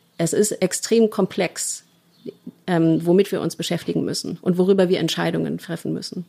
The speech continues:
Und diese Komplexität macht Angst. Und dann gibt es mehrere Möglichkeiten, damit umzugehen. Und meine Herangehensweise ist dann, ich verlasse mich auf das, was andere sagen, weil die mehr Ahnung haben als ich.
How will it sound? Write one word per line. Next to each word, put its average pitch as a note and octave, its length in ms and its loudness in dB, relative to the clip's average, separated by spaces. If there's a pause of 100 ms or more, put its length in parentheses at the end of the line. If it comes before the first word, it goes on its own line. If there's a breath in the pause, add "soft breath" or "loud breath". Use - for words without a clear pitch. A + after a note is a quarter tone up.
(520 loud breath)
Und F3 180 0
diese F3+ 220 4
Komplexität G3 760 0
macht - 340 -6
Angst. - 500 -4 (360)
Und F3 280 2
dann F3 220 2
gibt G#3+ 220 0
es - 220 -4 (500)
mehrere F#3 500 4
Möglichkeiten, F#3+ 540 4
damit E3+ 200 0
umzugehen. F3 640 -2
Und F3 360 0
meine F#3+ 960 4
Herangehensweise E3+ 680 2
ist - 180 -4
dann, D#3+ 140 0
ich D#3+ 140 -6
verlasse E3 400 -2
mich D#3+ 180 0
auf D#3 80 -8
das, E3 220 -4
was - 320 -6 (500)
andere F3+ 460 4
sagen, D3+ 560 -2
weil D#3+ 180 -2
die D#3 120 0
mehr D#3+ 240 2
Ahnung D#3+ 320 2
haben D3+ 240 -4
als D3 160 -6
ich. D#3+ 280 -6